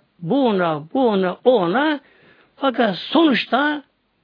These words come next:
kişi gerçekçi baktığı zaman o makama gelince yapan, eyleyen Allah Celle Celaluhu böylece. Gıda aldığımız zaman dişte çiğniyoruz, yutuyoruz.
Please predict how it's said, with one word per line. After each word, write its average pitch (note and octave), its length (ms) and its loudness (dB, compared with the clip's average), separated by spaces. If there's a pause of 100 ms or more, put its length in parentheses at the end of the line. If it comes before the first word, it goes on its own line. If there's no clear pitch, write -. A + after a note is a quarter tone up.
(220)
kişi G#3+ 400 -4
gerçekçi F#3 560 -2
baktığı F3+ 300 -2
zaman F3+ 260 0
o F#3+ 40 -2
makama E3 440 0
gelince D3 840 -4 (1000)
yapan, E3+ 340 0
eyleyen G3 600 2 (100)
Allah D3 320 -4
Celle B2 120 -12
Celaluhu - 220 -18 (240)
böylece. - 420 -20 (2500)
Gıda F3+ 320 2
aldığımız A3 520 4
zaman D3 380 0 (1400)
dişte A3+ 320 -2
çiğniyoruz, F#3 680 -2
yutuyoruz. C#3 720 -8